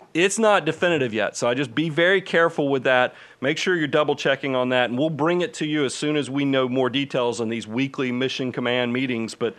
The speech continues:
it's not there yet. And then I want, before we open it up for Q and A, I do wanna kinda transition to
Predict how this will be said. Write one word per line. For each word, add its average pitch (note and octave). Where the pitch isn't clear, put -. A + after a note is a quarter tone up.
it's C#3
not D3
there B2+
yet. A#2
And D3+
then A#3+
I C4+
want, A3
before A#3+
we A3
open F#3+
it F3
up D3+
for C#3+
Q D#3+
and C3+
A, A#2+
I E3
do G3+
wanna A#3
kinda F3
transition D3
to B2+